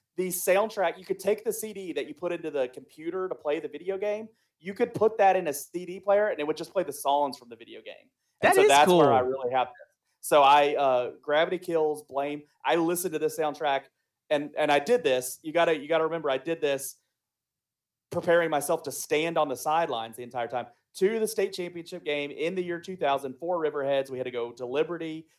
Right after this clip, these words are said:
Speaker 1: to play that game, uh, against Bath County. I listened to that soundtrack the whole way there. I was absolutely amped to stand there on the sidelines and watch,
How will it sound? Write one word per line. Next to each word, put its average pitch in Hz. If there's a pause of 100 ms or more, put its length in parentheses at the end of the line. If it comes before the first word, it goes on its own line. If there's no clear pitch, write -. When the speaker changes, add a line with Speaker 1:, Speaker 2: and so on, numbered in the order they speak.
(120)
Speaker 1:
to 127
play 147
that 156
game, 139 (260)
uh, 127
against 143
Bath 139
County. 123 (140)
I 135
listened 143
to 131
that 131
soundtrack 131
the 117
whole 165
way 151
there. 135
I 135
was 127
absolutely 135 (100)
amped 151 (280)
to 131
stand 156
there 143
on 135
the 131
sidelines 120
and 120
watch, 120